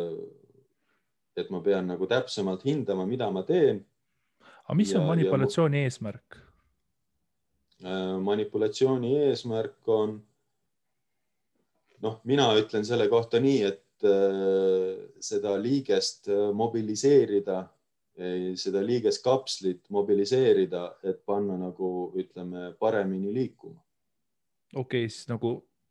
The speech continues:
Speaker 2: pare-, parendada siis nii-öelda liikuvust.
Speaker 1: Jah.
Speaker 2: Mhm.
Speaker 1: Et, et, et kindlasti on näiteks see, et, ähm, et kui, kui inimesel on mingi lihasprobleem seljas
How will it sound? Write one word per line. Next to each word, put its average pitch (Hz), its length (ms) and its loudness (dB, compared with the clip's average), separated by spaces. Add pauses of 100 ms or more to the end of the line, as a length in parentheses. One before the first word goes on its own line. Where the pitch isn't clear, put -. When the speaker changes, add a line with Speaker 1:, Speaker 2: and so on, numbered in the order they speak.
(140)
Speaker 2:
pare-, 139 280 4
parendada 123 760 2
siis - 240 -12
nii-öelda 113 640 -4 (720)
liikuvust. - 720 -8 (640)
Speaker 1:
Jah. - 160 -2 (540)
Speaker 2:
Mhm. 104 280 -4 (340)
Speaker 1:
Et, 92 200 0 (140)
et, 101 220 4
et 101 160 4
kindlasti 120 440 2
on 101 80 2
näiteks 104 340 -2
see, 123 240 4
et, - 260 -6
ähm, 98 260 0 (1300)
et 82 220 -6
kui, 92 480 -6
kui 90 360 -2
inimesel 92 420 -4
on 90 100 -4
mingi 95 260 -4
lihasprobleem 98 840 -2
seljas 98 560 0